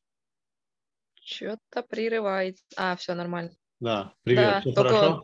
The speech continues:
Speaker 1: медленно прерывается.
Speaker 2: Да, у меня тоже написано,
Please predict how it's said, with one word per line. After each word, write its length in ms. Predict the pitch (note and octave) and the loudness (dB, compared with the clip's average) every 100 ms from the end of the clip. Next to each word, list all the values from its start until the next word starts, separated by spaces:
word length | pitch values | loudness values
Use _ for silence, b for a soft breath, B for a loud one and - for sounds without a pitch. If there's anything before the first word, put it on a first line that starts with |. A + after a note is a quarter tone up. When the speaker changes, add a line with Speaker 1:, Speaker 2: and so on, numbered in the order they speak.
| - | -2
Speaker 1:
медленно 440 | G#3+ F#3 F3+ F3 - _ _ | 0 2 0 -2 -8 _ _
прерывается. 560 | G3+ G3 F#3+ F#3 - G3 _ _ _ _ _ - | -6 -4 -4 -6 -10 _ _ _ _ _ _ -6
Speaker 2:
Да, 240 | B2 B2 | 0 2
у 60 | A#2+ | 4
меня 120 | B2 | 2
тоже 220 | C3+ A2 | 2 0
написано, 560 | A2+ B2 A#2+ A#2 G#2 | 0 -2 -4 -4 -4